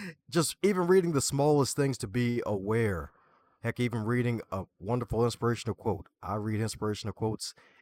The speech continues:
every day. Audio immersion, listen to wonderful music to get me in a certain mood every day. Sometimes more chilling, sometimes old video game soundtracks that may have guitar riffs and things like that to help get me in a certain state of mind to perform.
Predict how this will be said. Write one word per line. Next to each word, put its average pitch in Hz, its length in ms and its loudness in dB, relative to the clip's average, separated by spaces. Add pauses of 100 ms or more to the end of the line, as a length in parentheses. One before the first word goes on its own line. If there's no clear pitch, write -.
(100)
every 107 300 -2
day. 95 360 -2
Audio 110 360 -2
immersion, 110 480 0
listen 107 280 -6
to 104 240 -6
wonderful 113 420 -4
music 117 400 0
to 104 60 -10
get 113 200 -4
me 107 260 -4 (640)
in 104 60 -8
a 110 120 -2
certain 113 380 -2
mood 107 420 -2
every 101 240 -6
day. 113 180 -2
Sometimes 104 640 -6
more 98 260 -4
chilling, 101 460 -6
sometimes 113 680 0
old 113 260 0
video 110 260 -2
game 110 300 -2
soundtracks 110 800 -4
that 98 160 -4
may 101 340 -2 (340)
have 107 220 -2
guitar 107 400 0
riffs 110 280 -2
and 101 120 -8
things 107 260 -4
like 101 200 -4
that 104 220 -4
to - 80 -6
help 104 280 -4
get 107 140 -4
me 104 100 -4
in 101 60 -4
a 98 40 -4
certain 107 360 -4
state 110 280 -4
of 95 60 -4
mind 113 300 -4
to 120 100 -12
perform. 98 580 -6